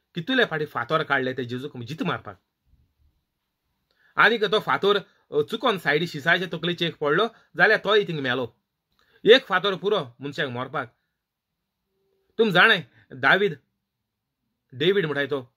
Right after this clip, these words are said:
बायबलाचे हात चुये, गोपणीन एक फातोर घालून तेणें, अ, व्हडल्या, अ, जिगांत मनशां मारलो. गोपणी फातोर चुयाय तुमी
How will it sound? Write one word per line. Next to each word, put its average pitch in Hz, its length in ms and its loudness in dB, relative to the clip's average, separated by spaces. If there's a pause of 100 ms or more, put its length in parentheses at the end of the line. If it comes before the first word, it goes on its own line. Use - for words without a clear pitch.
(160)
बायबलाचे 143 460 0
हात 135 120 -4
चुये, 131 300 -4 (520)
गोपणीन 202 440 2 (360)
एक 185 200 0
फातोर 190 360 2
घालून 160 320 2 (720)
तेणें, 160 340 -2 (400)
अ, 117 260 -6 (120)
व्हडल्या, 143 380 2 (600)
अ, 123 360 -8 (100)
जिगांत 156 420 -2
मनशां 139 340 -6
मारलो. 117 260 -6 (2500)
गोपणी 196 440 0
फातोर 175 300 2
चुयाय 147 220 2
तुमी 123 280 -8